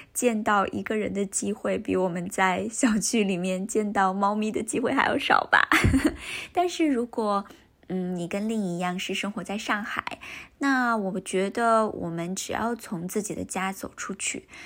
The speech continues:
可能几秒钟就一定会遇到一些人了吧。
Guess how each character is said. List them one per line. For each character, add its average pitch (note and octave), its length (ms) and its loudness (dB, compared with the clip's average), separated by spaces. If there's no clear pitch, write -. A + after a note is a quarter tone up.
可 - 300 -4
能 G#3 720 2
几 - 240 -4
秒 D#4 280 0
钟 A3 360 -2
就 F#3 560 0
一 F3 100 -4
定 A3 220 -2
会 F#3 200 -2
遇 F#3+ 180 -4
到 E3+ 220 -4
一 E3 140 -6
些 D#3 260 -4
人 - 200 -10
了 C3 80 -6
吧。 - 320 -6